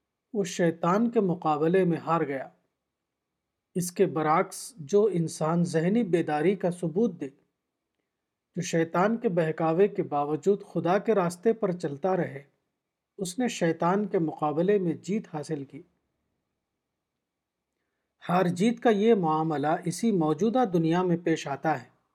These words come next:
قیامت کے دن صرف اس کا اظہار ہوگا۔ مثلاً آپ کو کسی نے مشتعل کر دیا، اب اگر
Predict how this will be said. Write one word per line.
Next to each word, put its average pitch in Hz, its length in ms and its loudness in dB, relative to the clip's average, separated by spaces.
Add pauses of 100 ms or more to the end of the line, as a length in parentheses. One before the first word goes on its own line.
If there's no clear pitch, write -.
(960)
قیامت 170 500 0
کے 175 100 2
دن 214 220 0
صرف 240 440 -2
اس 175 200 -6
کا - 180 -4
اظہار 160 560 0
ہوگا۔ 156 320 -2 (1400)
مثلاً 175 640 0 (220)
آپ 190 360 -2
کو 233 100 -4
کسی 190 360 -2
نے 214 100 0
مشتعل 170 580 0
کر 156 200 -4
دیا، 139 280 -4 (1040)
اب 180 200 0
اگر 220 200 2